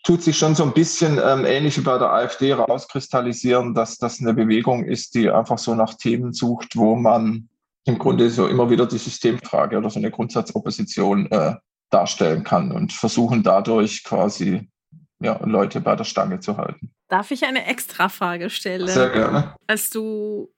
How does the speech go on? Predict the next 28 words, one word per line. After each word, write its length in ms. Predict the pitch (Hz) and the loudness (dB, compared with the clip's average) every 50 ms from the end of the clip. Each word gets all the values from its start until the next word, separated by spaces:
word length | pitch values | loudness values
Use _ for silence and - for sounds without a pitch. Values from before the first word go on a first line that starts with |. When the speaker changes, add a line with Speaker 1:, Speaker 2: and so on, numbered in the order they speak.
| _ _ _ | _ _ _
Speaker 2:
die 200 | 214 - - - | -10 -6 -2 -2
Anthropos-, 680 | 196 196 220 220 214 220 214 208 233 220 202 208 - _ _ | -2 -2 -2 -6 -6 -6 -6 -6 -6 -6 -6 -8 -10 _ _
Anthroposophie, 1500 | - 196 196 - 214 208 202 - - 202 208 208 214 - - - 175 165 165 - - - - 240 240 233 233 233 233 - - | -6 -6 -6 -6 -6 -8 -10 -10 -14 -16 -16 -16 -16 -16 -10 -8 -8 -8 -8 -12 -16 -14 -8 -6 -6 -4 -6 -6 -10 -12 -12
äh, 240 | - 90 127 165 - | -8 -6 -4 -4 -4
erklärt 520 | - 196 - - 233 214 220 233 226 - - | -4 -6 -6 -4 0 0 0 0 -2 -4 -6
hast, 380 | 196 185 190 - - - - | -6 -6 -4 -6 -8 -8 -8
äh, 200 | - 151 196 214 - _ _ _ _ _ _ | -8 -8 -8 -10 -12 _ _ _ _ _ _
und, 420 | - 180 185 185 190 190 185 - | -4 -2 -2 0 -2 -2 -4 -4
und 300 | - 185 180 190 190 185 | -2 0 0 0 -2 -2
in 280 | - - 196 196 196 190 | -4 -2 -2 -2 -2 -2
ihren 340 | 196 - 208 196 202 202 202 | -2 -4 -4 -4 -2 -4 -4
Gedanken, 880 | 190 196 190 175 175 190 208 220 202 - - 226 220 214 214 214 220 220 - - | -4 -4 -2 0 0 0 0 -2 -6 -6 -6 -6 -6 -4 -6 -6 -8 -8 -8 -6
ähm, 420 | 175 190 190 190 196 196 196 202 | -4 -4 -2 -2 -4 -4 -6 -6
genau 400 | 190 202 196 190 180 190 196 190 | -6 -4 0 2 2 2 2 2
wie 80 | 190 185 | -2 -4
das 220 | 185 185 185 - | -4 -4 -4 -4
läuft, 400 | - 180 180 190 208 202 - - | -4 -2 -2 -2 -4 -6 -8 -8
äh, 140 | 214 214 214 - - _ _ _ _ _ _ _ _ _ _ - | -8 -8 -8 -10 -16 _ _ _ _ _ _ _ _ _ _ -2
dann 180 | 208 202 202 | 0 2 2
habe 140 | 208 214 226 | 2 2 0
ich 240 | 240 - - - - | -2 -4 -4 -6 -4
mir 300 | - 226 220 226 226 226 | -2 -2 0 0 0 -2
gedacht, 520 | 220 226 220 226 214 214 208 - - - - | -2 -2 0 2 2 2 0 0 -6 -6 -4
äh, 260 | 208 208 214 185 - - _ _ _ _ _ _ _ _ _ _ | -2 -2 -2 -2 -4 -8 _ _ _ _ _ _ _ _ _ _
also 200 | - 214 190 214 | -2 0 0 0
in, 280 | 208 - 220 214 220 - _ _ | 0 2 2 0 0 -2 _ _
inwieweit, 1000 | 143 214 233 226 208 240 226 202 196 208 190 180 196 226 247 269 277 269 - - | -4 -2 0 0 0 0 -2 -2 0 2 4 4 4 4 2 0 -4 -6 -6 -4
äh, 320 | 269 262 269 269 269 277 | -2 -2 -2 -2 -2 -6